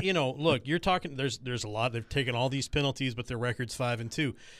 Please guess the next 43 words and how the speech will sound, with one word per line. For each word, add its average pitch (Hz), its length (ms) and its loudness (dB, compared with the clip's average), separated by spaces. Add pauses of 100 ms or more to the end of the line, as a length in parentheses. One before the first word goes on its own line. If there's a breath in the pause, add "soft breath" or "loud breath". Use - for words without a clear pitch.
(260 soft breath)
You're 143 240 6
gonna 160 320 6
have 160 240 4
to 131 100 -2
chalk 131 320 0
a 131 40 -4
lot 123 240 2
of 117 60 -2
that 117 200 0
up 120 220 0
to 117 80 -8
the 107 100 -4
fact 113 300 -4
that 110 120 -10
Saros 113 380 -2
is 110 100 -8
playing 117 440 -4 (280 soft breath)
at 117 140 -6
peak 110 240 -4
form 101 320 -4
right 90 160 -10
now. 95 220 -8 (260 soft breath)
And - 120 -2
I 127 60 2
think 131 240 0
if 131 140 -2
you 127 100 0
don't 120 300 -2
have 123 240 -2
a 107 40 -4
peak 120 260 -4
form 113 240 -4
Saros, 117 460 -2
that, 117 280 -4
those 117 160 -2
penalties 120 440 -4
cause 113 300 -2
much 117 240 -4
bigger 107 220 -4
problems 107 420 0
for 104 140 -8
this 98 160 -10
team. - 220 -12